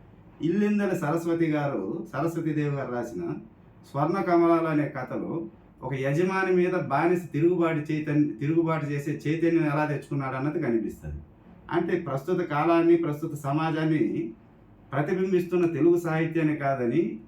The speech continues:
కేవలం మార్కుల కోసం సాంస్క్రిట్ జోలికి వెళ్ళడం అనేది ఎంతవరకు సమంజసం మనమే ఆలోచించుకోవాలి. మార్కులు మనిషి మేధస్సుకు కొలమానాలు కావు అని చెప్పని భాషా శాస్త్రవేత్తలు ఎంత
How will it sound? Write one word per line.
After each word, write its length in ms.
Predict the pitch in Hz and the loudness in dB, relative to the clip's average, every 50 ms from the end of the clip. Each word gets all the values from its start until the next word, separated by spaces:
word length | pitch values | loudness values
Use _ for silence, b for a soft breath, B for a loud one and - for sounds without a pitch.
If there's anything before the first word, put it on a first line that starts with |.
| - - | -6 -2
కేవలం 420 | 160 170 185 185 185 185 180 165 | 0 0 2 2 2 2 2 2
మార్కుల 360 | 156 156 165 175 175 175 160 | 2 2 2 2 2 0 -2
కోసం 360 | 160 156 160 156 156 160 175 160 | -2 -2 -2 -2 0 2 2 0
సాంస్క్రిట్ 560 | - 147 143 156 160 151 - 160 147 - 143 | 2 0 -2 0 -2 -2 -2 -4 -4 -4 -2
జోలికి 240 | 147 143 139 131 135 | -2 -2 -2 -4 -4
వెళ్ళడం 300 | 135 131 135 135 135 123 | -4 -4 -4 -4 -4 -4
అనేది 520 | 123 117 107 98 - - - 156 170 170 - - - - - - - - - - - - - - - - - | -2 -2 -2 -2 -2 -4 -4 -4 -6 -6 -10 -14 -20 -20 -20 -20 -20 -20 -20 -20 -20 -20 -20 -20 -20 -14 -8
ఎంతవరకు 560 | - 123 147 180 185 196 190 185 185 180 170 | -4 -2 0 0 0 -2 0 0 0 0 0
సమంజసం 640 | - - 156 160 165 160 151 147 143 147 180 180 165 | -2 -2 -2 0 0 2 0 0 0 0 0 0 0
మనమే 240 | 151 151 147 151 147 | 2 0 0 0 0
ఆలోచించుకోవాలి. 760 | 131 127 123 120 107 98 87 - - - 82 76 71 67 - - - - - - - - - - | 0 -2 -2 -2 -2 -4 -6 -8 -12 -14 -10 -10 -10 -10 -12 -16 -20 -20 -20 -20 -20 -20 -10 -6
మార్కులు 500 | - 131 147 175 196 196 190 196 190 180 | -2 0 2 2 2 0 0 -2 0 2
మనిషి 400 | 165 151 147 165 180 180 170 165 | 2 4 4 4 2 2 2 2
మేధస్సుకు 580 | 147 151 151 170 170 180 170 160 170 170 165 160 | 2 2 2 2 2 0 0 -2 -2 -2 -2 -2
కొలమానాలు 680 | - 143 135 143 151 160 165 165 165 165 156 151 143 | -2 -2 -2 -2 0 2 2 2 2 0 0 0 -2
కావు 420 | - - - 123 139 156 165 165 160 | -4 -6 -2 -2 0 2 2 2 2
అని 180 | 147 139 135 | 0 -2 -4
చెప్పని 300 | 127 120 - 156 165 170 | -6 -6 -4 0 0 2
భాషా 420 | - - - 160 147 160 160 147 143 | 2 2 0 -2 -2 -2 -2 -2 -2
శాస్త్రవేత్తలు 600 | - 147 143 139 - 135 131 131 135 147 156 143 | -2 -4 -4 -4 -4 -6 -8 -8 -6 -4 -4 -2
ఎంత 420 | 120 113 120 120 - 147 135 127 | -2 -2 -4 -4 -4 -6 -6 -6